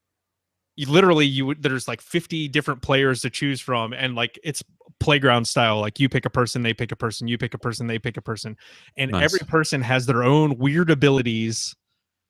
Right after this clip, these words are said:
Speaker 1: and bonuses and negatives about them.
Speaker 2: All right.
Speaker 1: And, like,
Speaker 2: So
Speaker 1: there's one character that I remember very, very distinctly whose name is Diablo, I think.
Speaker 2: Yep.
Speaker 1: And he, he had, like, little horns,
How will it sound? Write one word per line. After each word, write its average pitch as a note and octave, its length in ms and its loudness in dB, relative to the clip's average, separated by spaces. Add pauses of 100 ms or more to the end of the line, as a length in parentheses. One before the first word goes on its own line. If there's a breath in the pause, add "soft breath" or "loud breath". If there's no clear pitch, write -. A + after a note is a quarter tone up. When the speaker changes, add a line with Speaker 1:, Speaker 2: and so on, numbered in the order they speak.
(420)
Speaker 1:
and A#2+ 380 -2
bonuses B2 920 2 (100)
and A#2 440 -2
negatives A2 440 -2
about G#2 280 -6
them. E3 260 -8 (640)
Speaker 2:
All F3 80 -2
right. A#2+ 320 -2 (480)
Speaker 1:
And, B2+ 180 0
like, A#2+ 200 2
Speaker 2:
So A#2 80 -12 (540 soft breath)
Speaker 1:
there's D3+ 300 2
one F#3 160 4
character C#3 540 4 (120)
that C3 100 2
I B2 60 6
remember B2 460 0
very, B2 300 2
very A2+ 280 0
distinctly A2 640 -4
whose G#2+ 340 -4
name A#2 340 -2
is A2 420 -6
Diablo, A#2 600 -2
I F#3+ 80 -2
think. G3+ 460 -6 (400 soft breath)
Speaker 2:
Yep. B2 100 4
Speaker 1:
And A#2+ 200 0
he, C3 180 -6
he B2+ 180 -2
had, A#2+ 140 2
like, A#2+ 160 0
little B2 180 4
horns, A2+ 520 0